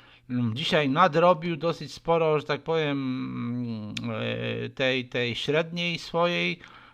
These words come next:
czyli dzisiaj mieliśmy, y, trzysta dziewięćdziesiąt sześć, prawie trzysta dziewięćdziesiąt siedem pipsów w zakresie dzie-, dziennego.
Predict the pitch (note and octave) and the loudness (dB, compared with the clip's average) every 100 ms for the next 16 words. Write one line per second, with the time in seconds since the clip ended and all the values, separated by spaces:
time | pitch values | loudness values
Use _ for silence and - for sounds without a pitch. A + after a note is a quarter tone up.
0 | _ - D3 C#3+ C#3+ C#3+ A2+ A#2 C#3+ D3+ | _ -8 -2 0 0 0 -4 -6 0 2
1 | D3 C3+ C#3 D3+ D3+ C#3+ C#3 C3 - - | 2 -2 -4 -4 -4 -2 -2 -2 -8 -16
2 | A#2+ A2+ - _ _ _ - - E3+ F3+ | -10 -10 -12 _ _ _ -12 -8 -4 0
3 | D3+ C#3 D3 D#3+ B2+ - F3 - - C3+ | 0 0 -2 -4 -4 0 0 -2 -2 0
4 | D3 C#3 D3+ - C#3 C3+ C#3 A#2+ C#3+ A2+ | 0 -4 -8 -6 -6 -6 -6 -6 -6 -6
5 | F#2+ E3 - D#3 B2+ B2+ C#3 C#3 A2+ G2 | -8 -10 -8 -6 -6 -6 -8 -6 -6 -8
6 | G2 G2+ G#2+ D#3 E3+ F3 | -8 -6 -4 -2 -2 -4